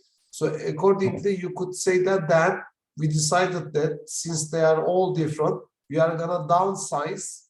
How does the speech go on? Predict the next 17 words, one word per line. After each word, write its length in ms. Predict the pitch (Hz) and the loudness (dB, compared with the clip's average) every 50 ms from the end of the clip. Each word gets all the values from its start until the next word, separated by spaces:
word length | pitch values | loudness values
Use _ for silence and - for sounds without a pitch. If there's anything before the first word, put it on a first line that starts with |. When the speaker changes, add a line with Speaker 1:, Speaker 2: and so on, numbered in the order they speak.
| _ - | _ -8
Speaker 1:
all 360 | - 170 185 185 185 180 180 | -2 0 2 2 2 2 0
the 260 | 156 170 160 156 147 | 0 0 0 2 2
resolution 720 | 143 147 147 147 156 156 160 165 160 151 - 170 160 156 151 | 2 0 0 -2 -4 -6 -6 -6 -6 -6 -6 -8 -8 -10 -10
to 340 | 156 170 180 202 196 - - _ _ _ _ _ _ _ _ - | -2 2 2 2 2 2 -4 _ _ _ _ _ _ _ _ -8
twenty, 520 | - 160 165 170 175 170 175 175 - - | -4 -2 -2 -2 -2 -4 -4 -4 -6 -4
two 140 | - 185 185 | -2 0 2
hundred 480 | 175 170 170 160 156 156 160 190 196 - - - | 2 2 2 0 -2 -2 0 0 -2 -2 -4 -8
twenty-four, 520 | - 156 156 156 160 156 156 - 165 175 185 180 185 - - - | -6 -4 -4 -2 -4 -4 -6 -6 -4 -4 -2 -4 -6 -8 -12 -10
two 100 | - 170 | -4 -2
hundred 380 | 160 156 143 143 147 160 165 156 - - | -2 -2 -2 -2 -4 -4 -6 -6 -8 -10
twenty-four 520 | 151 147 147 147 147 143 - 151 151 165 - - - _ _ _ _ _ _ _ _ | -6 -4 -4 -4 -4 -4 0 0 0 0 0 -2 -8 _ _ _ _ _ _ _ _
by, 180 | - 127 120 110 107 107 107 - _ _ _ _ _ _ | -2 0 0 -2 -4 -8 -16 -20 _ _ _ _ _ _
right? 340 | - 123 143 - - - - - _ _ _ _ _ _ _ _ _ _ _ - | -10 -8 -8 -6 -8 -10 -14 -20 _ _ _ _ _ _ _ _ _ _ _ -2
Speaker 2:
Right. 240 | 123 120 107 98 92 - _ _ _ _ _ _ _ _ _ _ _ _ _ _ _ _ _ _ _ _ _ _ | 0 0 0 0 -2 -8 _ _ _ _ _ _ _ _ _ _ _ _ _ _ _ _ _ _ _ _ _ _
Speaker 1:
So 360 | - - 143 143 143 143 139 | -10 -4 -2 0 0 0 -2
because 540 | 139 143 147 160 170 175 175 160 - - - 143 | -4 -4 -2 0 0 0 0 0 -4 -8 -6 -2
otherwise 560 | 143 156 170 165 190 180 175 190 196 196 190 | 0 0 0 0 0 -2 -2 -2 -4 -4 -6